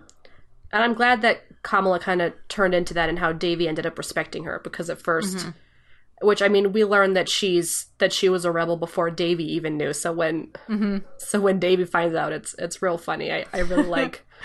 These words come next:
Speaker 1: she's, she's like, "Damn, Kamala!" <laughs> Like, it's
Speaker 2: <laughs> Yeah,
Speaker 1: so
Speaker 2: she does
Speaker 1: funny.
Speaker 2: say that a
Speaker 1: <laughs> It's
Speaker 2: lot.
Speaker 1: just so
Speaker 2: She says,
Speaker 1: funny.
Speaker 2: like, "Damn!" Like, yeah, "Damn, Kamala!" <laughs> Like, it's so funny.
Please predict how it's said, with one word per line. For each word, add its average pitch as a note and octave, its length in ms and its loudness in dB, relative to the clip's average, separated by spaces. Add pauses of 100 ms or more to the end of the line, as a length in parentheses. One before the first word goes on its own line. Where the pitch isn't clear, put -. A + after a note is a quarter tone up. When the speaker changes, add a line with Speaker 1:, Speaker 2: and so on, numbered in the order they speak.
(960)
Speaker 1:
she's, - 280 -4 (160)
she's G3+ 180 -2
like, F3 240 2
"Damn, G4 340 4
Kamala!" G4+ 480 4
<laughs> C#4 60 -2
Like, B3+ 320 4
it's D#4 240 4
Speaker 2:
<laughs> - 20 -2
Yeah, A#3 180 8
Speaker 1:
so A#3 80 0
Speaker 2:
she E4+ 120 0
does D4 280 6
Speaker 1:
funny. C4 140 6
Speaker 2:
say B3+ 200 6
that A#3+ 140 4
a A#3 40 6
Speaker 1:
<laughs> A3 100 2
It's G#3 100 2
Speaker 2:
lot. G3+ 200 6
Speaker 1:
just - 160 -6 (200)
so C4+ 100 4
Speaker 2:
She E4+ 180 4
says, B3+ 100 4
Speaker 1:
funny. F4 180 4
Speaker 2:
like, F4+ 320 -2
"Damn!" E4+ 680 2
Like, B3 240 2
yeah, F#3 240 2 (280)
"Damn, F4 400 2
Kamala!" C#4 720 2
<laughs> - 100 0
Like, B3 240 2
it's - 140 -12
so C#4 240 0 (120)
funny. A#3+ 380 -8